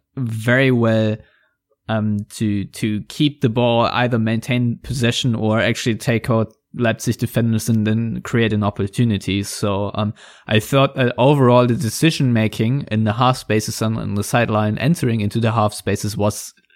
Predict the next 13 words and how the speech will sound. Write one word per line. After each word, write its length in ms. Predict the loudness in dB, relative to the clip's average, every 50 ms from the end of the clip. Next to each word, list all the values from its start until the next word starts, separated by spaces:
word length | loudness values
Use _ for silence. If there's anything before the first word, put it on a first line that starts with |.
| _ _ _ _ -10
actually 280 | -10 -8 -4 -2 -4 -4
quite 420 | -2 -2 0 2 2 2 0 -2
clever, 480 | -4 -2 0 0 2 2 0 0 -2 -4 -10 _ -20 -20 _ _ _ _ _ _ _
and 240 | 0 0 0 0 0
something 320 | 0 0 0 0 0 0
that 120 | 0 0 0
I've 340 | 2 2 2 0 0 -2
criticized 800 | -2 -2 -2 0 0 -2 -2 -2 0 0 0 0 -2 -4 -8 -14 -16 -12
often 380 | -4 -4 -4 -4 -4 -4 -4 -2
enough 320 | -2 0 0 0 -2 -2
on 100 | -2 -2
this 160 | -2 -2 -4 -6
show, 360 | -6 -4 -2 -2 -2 -2